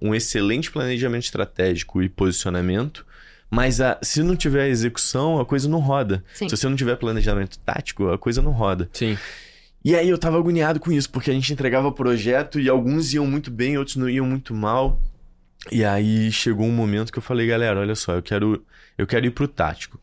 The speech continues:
Speaker 1: Eu tô, tô um pouco cansado do, do estratégico, eu quero ir pro tático, eu
Speaker 3: Uhum.
Speaker 1: quero botar a mão na massa." E aí eu saí da Glóbulo e, e, e peguei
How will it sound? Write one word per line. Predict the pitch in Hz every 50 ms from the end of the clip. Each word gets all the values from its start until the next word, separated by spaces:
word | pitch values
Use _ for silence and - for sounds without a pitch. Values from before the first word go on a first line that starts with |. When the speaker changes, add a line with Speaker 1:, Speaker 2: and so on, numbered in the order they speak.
| -
Speaker 1:
Eu | - 87 85
tô, | - 90 95 95 95 95 98 104 95 82 -
tô | - 95
um | 95
pouco | - 98 95 -
cansado | 104 92 - - - - 95 98
do, | 95 98 98 92 87
do | 87 90 92
estratégico, | - - - 98 104 - - - 87 98 95 - - 110
eu | -
quero | - 98 107
ir | 107
pro | - - 117
tático, | - - 104 92 90 92 107 - -
eu | 113
Speaker 3:
Uhum. | 110
Speaker 1:
quero | 107 104 101
botar | 95 95 - - 95
a |
mão | 95 98 101
na | 104 104
massa." | 104 95 92 90 92 95 - - - 131 - - - - - - - - - - - - _ _ -
E | 95 98
aí | 95 95 98 98
eu | 104 104 104
saí | - - - 107 98 95 98
da | 104 113 117 117
Glóbulo | 104 101 104 98 101 104 107 113 127 131 139 143
e, | 143 131 117 110 - - - -
e, | 117 104 101 101 98 95 -
e | - 95 92 92 92 90 - - - - - - - -
peguei | - 107 98 98 107 113 113 117 -